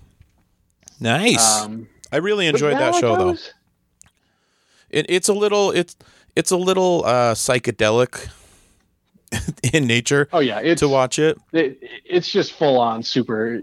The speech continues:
Speaker 2: super, super psychedelic. And that's, that's fine. It, it lends to the, 'cause these, uh, come, come to find out, they're just interviews.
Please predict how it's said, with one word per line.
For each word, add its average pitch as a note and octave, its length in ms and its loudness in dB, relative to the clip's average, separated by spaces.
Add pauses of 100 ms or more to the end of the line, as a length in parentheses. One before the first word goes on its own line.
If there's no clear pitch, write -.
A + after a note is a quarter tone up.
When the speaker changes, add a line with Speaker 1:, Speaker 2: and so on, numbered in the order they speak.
Speaker 2:
super, G#2 680 -2
super A2+ 320 -2
psychedelic. G#2+ 500 -6
And C4 100 -2
that's, F#4+ 260 0
that's E4+ 240 -2
fine. D3 600 -2
It, G3+ 300 0 (300)
it G#3 160 2
lends A3+ 460 4
to F#3+ 420 2
the, D3+ 480 2 (640)
'cause F3 240 0
these, A#3 360 2
uh, C3+ 120 -8 (120)
come, B3+ 300 0 (360)
come A3+ 180 2
to D#4+ 60 2
find F#3 220 0
out, B3 160 -6
they're D#3+ 120 2
just A#3+ 480 -4
interviews. F3+ 920 -4